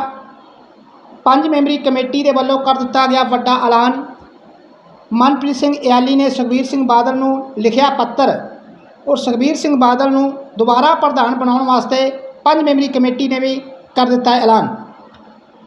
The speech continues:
ਕਿ ਪੰਜ ਮੈਂਬਰੀ ਕਮੇਟੀ ਪੂਰੀ ਤਰ੍ਹਾਂ ਸਹਿਮਤ ਹੈ ਸੁਖਬੀਰ ਸਿੰਘ ਬਾਦਲ ਦੀ ਪ੍ਰਧਾਨਗੀ ਦੇ ਵਿੱਚ।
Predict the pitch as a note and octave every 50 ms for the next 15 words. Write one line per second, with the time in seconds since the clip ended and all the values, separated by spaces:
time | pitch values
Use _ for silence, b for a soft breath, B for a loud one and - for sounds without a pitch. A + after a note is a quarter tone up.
0 | _ _ - _ _ _ - C#4 D4 B3 B3 B3 A#3+ A#3+ B3 C4+ C#4 C#4 C#4 C#4+
1 | C#4 C#4+ B3+ C4 B3 B3 C#4 D4 - A#3+ A#3+ A#3+ C4 C4 C4 C4+ C#4 C#4 - -
2 | B3 B3+ C#4 C#4+ - - C#4+ C#4+ - - - - - - B3 A#3+ B3+ C4 C4 -
3 | C#4+ C4+ C4 B3 A#3+ A#3 C4 C4+ C4+ C4 C#4 - - C4+ A#3 B3+ A#3+ A#3 A3 A#3
4 | C#4 C#4 C4+ C4+ B3+ B3 G#3 D3+